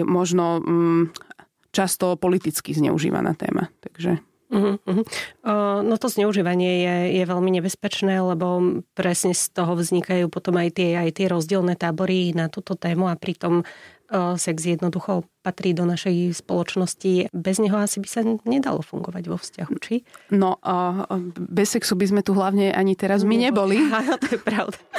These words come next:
Speaker 1: V prvom rade. Ale či sa dá vo vzťahu fungovať bez sexu?
Speaker 2: Mhm.
Speaker 1: Mm, m-, možno pre niekoho prekvapivá odpoveď, ale určite sa dá.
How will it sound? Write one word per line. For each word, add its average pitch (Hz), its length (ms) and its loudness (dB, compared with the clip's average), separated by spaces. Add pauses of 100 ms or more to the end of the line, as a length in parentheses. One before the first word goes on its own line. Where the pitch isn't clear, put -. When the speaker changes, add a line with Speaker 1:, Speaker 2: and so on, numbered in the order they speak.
(160)
Speaker 1:
V 320 120 -2
prvom 240 340 2
rade. 247 320 2 (320)
Ale 214 240 2
či 254 160 -2
sa - 80 0
dá 277 160 2
vo 247 80 0
vzťahu 330 240 2
fungovať 262 300 2
bez 180 200 0
sexu? 262 380 2 (160)
Speaker 2:
Mhm. 208 160 -2
Speaker 1:
Mm, 202 340 4 (220)
m-, - 200 -2 (220)
možno 185 560 4
pre 196 140 2
niekoho 214 260 2
prekvapivá 202 640 0
odpoveď, 233 340 0
ale 185 220 0
určite 190 320 -2
sa 175 160 -2
dá. 143 140 0